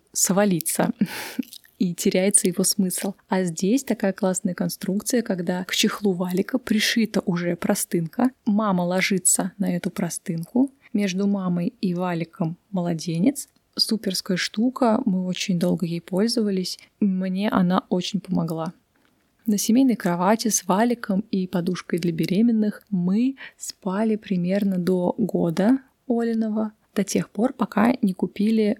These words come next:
большую напольную кровать, которую рассчитываем использовать вот с момента покупки и лет до двенадцати.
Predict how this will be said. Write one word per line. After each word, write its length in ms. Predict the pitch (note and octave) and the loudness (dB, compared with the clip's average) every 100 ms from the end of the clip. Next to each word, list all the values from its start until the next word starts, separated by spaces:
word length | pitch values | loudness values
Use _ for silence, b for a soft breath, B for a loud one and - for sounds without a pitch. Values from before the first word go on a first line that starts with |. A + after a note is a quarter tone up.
| _ | _
большую 760 | F#3+ F#3+ F#3 - G3 F3 E3 D#3+ - | -2 0 0 0 0 0 -2 -8 -4
напольную 640 | G3+ F#3 - F#3 E3+ E3 | -2 0 0 0 2 0
кровать, 640 | F3 E3+ E3 E3+ - - - | 0 -2 0 0 0 -2 -8
которую 380 | - F#3 G3+ F#3 | -4 0 2 2
рассчитываем 680 | F#3 F3+ G#3 - F3 E3+ E3 | 0 -2 -2 0 0 -2 -4
использовать 720 | - - G#3 A#3 G#3+ G3+ G3 | -4 0 0 2 0 -2 -2
вот 320 | A3 E3+ F3 - | -4 -2 -4 -4
с 240 | - - | -6 -4
момента 440 | F#3+ F3+ F3+ E3+ | -2 0 -2 -2
покупки 580 | F3 E3+ - C4+ - - | -2 -2 0 -2 -2 -4
и 320 | - G3+ A3 | -4 -2 0
лет 240 | G3 G3 G#3 | 2 0 0
до 100 | F#3 | 0
двенадцати. 760 | F#3 F#3 F3+ E3 - G#3+ - | 0 0 -2 -2 -4 -8 -8